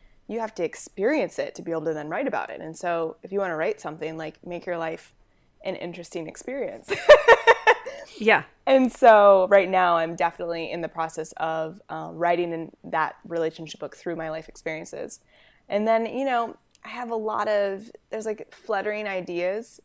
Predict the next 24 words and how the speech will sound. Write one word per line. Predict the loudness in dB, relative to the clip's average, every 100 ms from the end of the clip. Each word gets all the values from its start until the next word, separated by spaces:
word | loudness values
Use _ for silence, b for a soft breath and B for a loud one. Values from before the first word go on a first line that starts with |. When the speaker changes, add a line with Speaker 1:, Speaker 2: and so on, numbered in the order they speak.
| -16
Speaker 1:
but | -6 -4 -2 -2 -6 _ _ _ _ _ _ _ _ _ _ _
I'm, | -10 -8 -6
I'm | -6 -6
more | -2 -2
focused | -2 -4 -6 -8 -8
on | -6
this | -8 -8
one | -8 -8
and | -8
just | -10 -10
allowing | -6 -6 -6 -8
that | -10 -12
inspiration. | -12 -12 -10 -8
I'm | -6
actually | -8 -8 -8
more, | -8 -8 -8 -8
I | -10
have | -10
a |
vision | -6 -6 -6 -10 -12 -8
for | -6 -4 -6 -10 b b b b
sort | -6 0 2
of | 2
a | 2 2 0 -2 -6